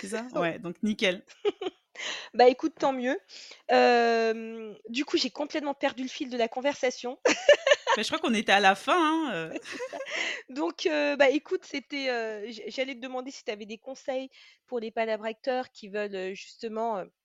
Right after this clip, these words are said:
Speaker 2: des tips pour rester soi-même. Tu nous en as donné, euh, au fur et à mesure. Est-ce que tu en as un autre, euh, d'autres que tu voudrais partager ?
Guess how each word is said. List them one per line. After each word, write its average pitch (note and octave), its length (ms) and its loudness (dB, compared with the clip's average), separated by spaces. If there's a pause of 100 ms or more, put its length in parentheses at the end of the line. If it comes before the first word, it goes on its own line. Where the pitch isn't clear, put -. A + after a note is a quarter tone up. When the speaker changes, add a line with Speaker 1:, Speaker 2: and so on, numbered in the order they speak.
Speaker 2:
des G#3+ 160 -8
tips - 260 -8
pour - 140 -8
rester G#3 260 -8
soi-même. A3 460 -6 (380)
Tu B3 100 -14
nous A#3 180 -6
en A3+ 100 0
as A3+ 100 0
donné, A#3 580 -4
euh, G3 220 -4
au A3+ 80 -6
fur A#3+ 240 -4
et A3 40 2
à G#3+ 80 2
mesure. A3 400 -8
Est-ce - 180 -6
que B3+ 60 -16
tu - 160 -10
en A3+ 220 -4
as G#3+ 400 -4 (120)
un A3 200 -6
autre, B3+ 440 -6
euh, G3 360 -4
d'autres A#3 400 -10
que A3 80 -20
tu - 160 -20
voudrais G#3+ 200 -12
partager ? A3 520 -10